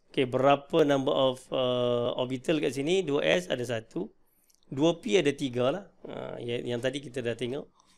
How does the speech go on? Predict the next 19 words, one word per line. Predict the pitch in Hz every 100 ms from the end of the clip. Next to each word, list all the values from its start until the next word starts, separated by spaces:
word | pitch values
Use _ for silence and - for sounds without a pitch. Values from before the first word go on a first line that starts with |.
| _ _ _
Two | 151
P | - 156
X, | 143 139 151 _ -
two | 151
P | - 139
Y, | 131 127 120 120 - - _ _ _
two | - 123
P | 127 113
Z. | 113 110 - _ _ _ _ -
Jadi | 135 131 -
total, | 143 143 - 202 175 117 - _ _ _ _ _ _ _ _ -
um, | 135 127 127 127 123 120 123 -
orbital | - 131 139 139 185
dalam | 151 131 120 110
ni | 147 196
ada | 139 127
empat. | 143 160 190 160 - - _ _ _ _ _ _ _ _ _
Kan? | 160 139 120
Tiga | 131 120